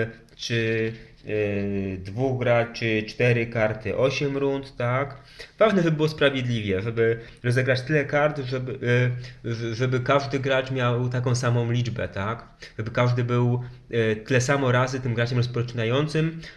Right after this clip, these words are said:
bo tutaj gracz rozpoczynający ma pewne fory w tej grze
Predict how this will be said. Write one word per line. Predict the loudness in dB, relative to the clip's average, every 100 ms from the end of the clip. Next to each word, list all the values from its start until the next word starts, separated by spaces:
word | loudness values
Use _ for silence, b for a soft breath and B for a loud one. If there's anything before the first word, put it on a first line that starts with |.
| B
bo | -4 -2
tutaj | 0 2 4
gracz | 2
rozpoczynający | 2 -4 -2 2 2 2 0
ma | 0
pewne | 0 0 0
fory | 4 4 6 6 4
w |
tej | 0 -2
grze | 2 4 4 2